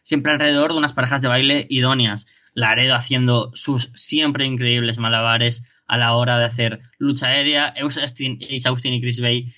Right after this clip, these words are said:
siendo tan veloces, tan ágiles como siempre, haciendo muy buenos spots conjuntamente entre ellos, y ese,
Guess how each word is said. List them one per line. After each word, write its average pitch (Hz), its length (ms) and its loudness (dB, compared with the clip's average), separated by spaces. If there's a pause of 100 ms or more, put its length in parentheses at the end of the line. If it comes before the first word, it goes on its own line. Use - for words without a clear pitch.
(120)
siendo - 380 -2
tan 170 400 0
veloces, 156 420 0
tan 156 160 0
ágiles 147 380 -2
como 127 180 -2
siempre, 139 300 0
haciendo 127 260 0
muy 139 140 2
buenos 131 340 0
spots 120 380 -2 (280)
conjuntamente 139 1000 2
entre 123 440 2
ellos, 135 500 0
y 120 280 0
ese, 151 340 0